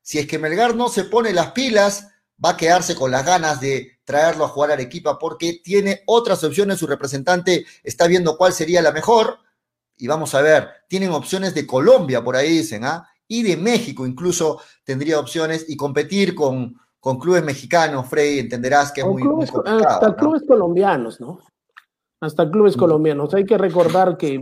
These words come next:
Speaker 2: México es una excelente vitrina y a México, mm, buenos jugadores de Europa, mm, incluso están, están ahí, ¿no?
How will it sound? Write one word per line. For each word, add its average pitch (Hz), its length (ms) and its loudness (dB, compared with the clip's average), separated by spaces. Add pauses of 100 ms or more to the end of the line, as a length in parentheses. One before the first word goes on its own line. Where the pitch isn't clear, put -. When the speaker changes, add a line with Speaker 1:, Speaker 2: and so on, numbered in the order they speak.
Speaker 2:
México 170 640 0
es 165 140 -4
una 170 140 2
excelente 151 640 -2
vitrina 143 760 -6 (560)
y 135 400 -4
a 135 80 -2
México, 151 880 0
mm, 135 640 -8
buenos 180 300 0 (100)
jugadores 170 520 2
de 139 80 -4
Europa, 147 800 0
mm, 127 680 -14
incluso 170 500 0
están, 135 600 0
están 143 300 -2
ahí, 190 360 2
¿no? 147 200 -6